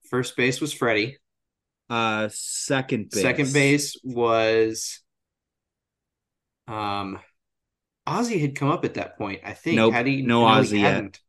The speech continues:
Speaker 1: That's right. Um,
Speaker 2: Ooh, this is a rough
Speaker 1: oh,
Speaker 2: year.
Speaker 1: who played second? Um,
Speaker 2: Shortstop.
Speaker 1: Shortstop. Was that, that was Ibar. Wasn't it Ibar?
Speaker 2: Nope. Ibar
Speaker 1: No.
Speaker 2: was the year before.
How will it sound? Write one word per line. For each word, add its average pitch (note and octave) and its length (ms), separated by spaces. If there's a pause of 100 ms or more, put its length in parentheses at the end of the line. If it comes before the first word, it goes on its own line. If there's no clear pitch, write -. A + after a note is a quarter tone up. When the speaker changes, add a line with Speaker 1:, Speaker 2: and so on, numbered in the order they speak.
(480)
Speaker 1:
That's - 240
right. G#2 380 (140)
Um, A2+ 600 (360)
Speaker 2:
Ooh, G2 180 (100)
this F#2 160
is F2+ 100
a E2 60
rough E2+ 240
Speaker 1:
oh, F#2 140
Speaker 2:
year. E2+ 140 (100)
Speaker 1:
who E2 60
played G2+ 340
second? G#2+ 540 (100)
Um, G#2 600 (580)
Speaker 2:
Shortstop. B2 720 (760)
Speaker 1:
Shortstop. A#2+ 580
Was B2 140
that, C#3+ 240
that D#3 100
was D3+ 100
Ibar. G#2 500 (260)
Wasn't B2+ 160
it C#3 100
Ibar? C#3+ 140 (140)
Speaker 2:
Nope. A2 280 (500)
Ibar C#3 240 (160)
Speaker 1:
No. D3+ 40
Speaker 2:
was D3 160
the C3+ 100
year C3+ 120
before. A#2+ 540